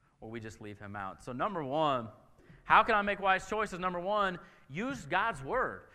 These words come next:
Use the Bible as a filter in your life. Whether you are six years old, whether you're ninety-six years old, it does not matter. What does the Bible say about this issue?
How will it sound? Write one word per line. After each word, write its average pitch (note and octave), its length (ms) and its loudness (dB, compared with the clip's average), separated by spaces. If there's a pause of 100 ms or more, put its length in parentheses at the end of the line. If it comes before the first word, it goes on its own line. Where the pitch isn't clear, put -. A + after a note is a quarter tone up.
(140)
Use A#3 340 -4
the A3+ 140 4
Bible F3+ 460 6
as D#3+ 220 2
a D#3+ 80 0
filter G#3 480 0
in D3+ 180 -4
your C#3+ 140 -2
life. C3+ 340 0 (840)
Whether F3 280 6
you E3+ 220 2
are D3+ 240 6 (120)
six - 440 -2
years G3 220 -4
old, F#3 380 -2 (160)
whether D3+ 220 -2
you're C#3 180 -2
ninety-six G3+ 680 2
years E3+ 220 -4
old, D3+ 260 0
it C3 140 -4
does F#3+ 180 0
not D#3 280 4
matter. C#3+ 360 2
What D#3+ 460 0
does A3 200 0
the E3+ 100 0
Bible F3 400 6
say D3 600 0 (220)
about D3+ 320 4
this C#3 180 -8
issue? D3+ 320 -6